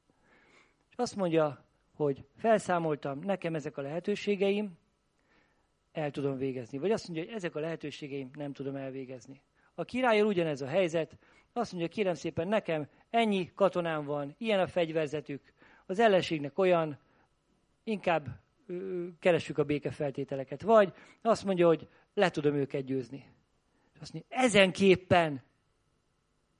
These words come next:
És mi van? A következő van. Mi tanítványok vagyunk. Jézus a tanítványságról beszél végig. Ne vegyük ki a szöveg környezetéből a dolgokat. A tanítványság az egy olyan dolog,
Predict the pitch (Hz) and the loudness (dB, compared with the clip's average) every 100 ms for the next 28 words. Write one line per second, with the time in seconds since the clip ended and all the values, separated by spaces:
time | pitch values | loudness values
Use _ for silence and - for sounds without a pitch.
0 | _ _ _ _ _ _ - - 165 220 | _ _ _ _ _ _ -20 -2 8 10
1 | 143 123 - _ _ _ _ _ _ _ | 10 6 -10 _ _ _ _ _ _ _
2 | _ _ _ _ _ _ _ _ _ _ | _ _ _ _ _ _ _ _ _ _
3 | _ _ _ _ _ _ _ - - - | _ _ _ _ _ _ _ -18 -16 -20
4 | - _ - - 233 165 - 147 143 139 | -20 _ -18 2 4 4 2 2 2 2
5 | 131 120 - _ _ _ _ _ - 151 | 0 -6 -16 _ _ _ _ _ -10 -8
6 | 139 170 151 139 135 127 123 127 123 - | 2 4 4 0 0 0 0 -2 -2 0
7 | 160 175 156 - 180 185 185 160 175 151 | 2 2 0 2 2 6 6 8 6 8
8 | 151 147 143 143 143 131 127 127 170 165 | 8 8 4 4 4 2 -2 4 6 8
9 | 147 - 143 - 139 131 151 143 135 139 | 6 4 2 4 0 2 2 2 0 -2
10 | 143 135 131 135 131 123 147 - - _ | 0 0 0 0 -2 -6 -12 -14 -20 _
11 | - - - - - _ _ _ _ _ | -20 -20 -20 -20 -20 _ _ _ _ _
12 | _ _ 165 233 269 202 170 160 170 160 | _ _ 8 10 10 10 8 6 6 4
13 | 156 160 220 254 185 151 147 139 160 | 4 4 8 10 10 8 6 6 2